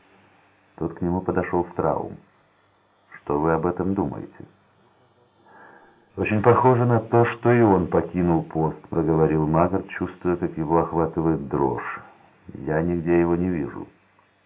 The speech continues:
Страум вытащил из кармана фонарик и стал шарить его лучом по полу террасы. Они застыли на месте, неожиданно обнаружив шляпу и ружьё, валяющееся на полу.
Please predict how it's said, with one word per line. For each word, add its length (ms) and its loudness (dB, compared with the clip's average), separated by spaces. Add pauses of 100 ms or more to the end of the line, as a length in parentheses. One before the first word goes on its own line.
(720)
Страум 280 0
вытащил 400 -4
из 100 -6
кармана 340 -2
фонарик 460 -2
и 60 -8
стал 260 -4
шарить 320 -6
его 180 -4
лучом 460 -6 (640)
по 100 -2
полу 300 -4
террасы. 560 -6 (1400)
Они 220 -2
застыли 440 0
на 160 0
месте, 460 -2
неожиданно 720 -4
обнаружив 580 -4
шляпу 400 -2
и 140 -4
ружьё, 560 -4
валяющееся 840 -8
на 100 -14
полу. 360 -12